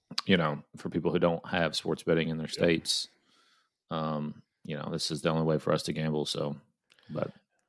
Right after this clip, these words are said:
Speaker 2: Yeah.
Speaker 1: whatever.
Speaker 2: It's what it is. We'll grind on. We'll have some fun with it. We'll talk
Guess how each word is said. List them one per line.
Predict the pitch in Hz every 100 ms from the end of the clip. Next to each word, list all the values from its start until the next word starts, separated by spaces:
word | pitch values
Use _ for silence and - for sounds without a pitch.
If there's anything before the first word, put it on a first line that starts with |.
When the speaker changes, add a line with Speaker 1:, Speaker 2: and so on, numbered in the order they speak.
| -
Speaker 2:
Yeah. |
Speaker 1:
whatever. | 85 78 80 - - _ _ _ -
Speaker 2:
It's | 101
what | 110 107
it | 104
is. | 98 95 -
We'll | 92
grind | 90 104 98 101
on. | 101 98
We'll | 101
have | 95
some | - 95
fun | 104 98
with | 95 98
it. | 95
We'll | 92
talk | 95 95 -